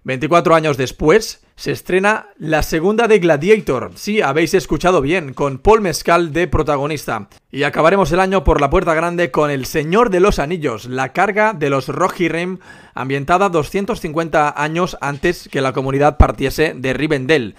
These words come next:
Y Mufasa, el Rey León, ¿qué pasó con su cadáver?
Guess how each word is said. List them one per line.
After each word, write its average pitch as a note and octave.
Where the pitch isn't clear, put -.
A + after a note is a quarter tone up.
Y G3+
Mufasa, D#3
el B2+
Rey E3
León, C3
¿qué G#3
pasó -
con F3+
su -
cadáver? C3+